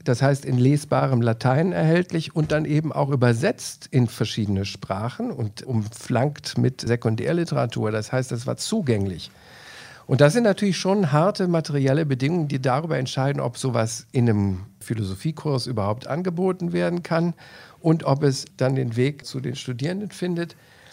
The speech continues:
oder eben nicht. Wenn ich anfangen muss, für einen Kurs erst meine eigenen Texte zu übersetzen, werde ich mir dreimal <laughs> überlegen,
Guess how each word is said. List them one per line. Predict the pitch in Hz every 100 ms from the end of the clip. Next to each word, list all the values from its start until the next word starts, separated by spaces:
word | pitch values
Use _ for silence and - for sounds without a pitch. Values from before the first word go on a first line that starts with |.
| - _
oder | 151 151 147
eben | 135 139
nicht. | 175 - - -
Wenn | 123 127
ich | 147 151 -
anfangen | 147 151 139 135
muss, | 135 147 -
für | - 135
einen | 117
Kurs | 135 156 147
erst | 131 123 131
meine | 113 120
eigenen | 123 135 113
Texte | 147 - 165
zu | 147 127
übersetzen, | 104 101 170 - - 85 139 - - - - -
werde | 127 131
ich | 143
mir |
dreimal | 123 127 240 294 117
<laughs> |
überlegen, | 113 110 - 170 147 180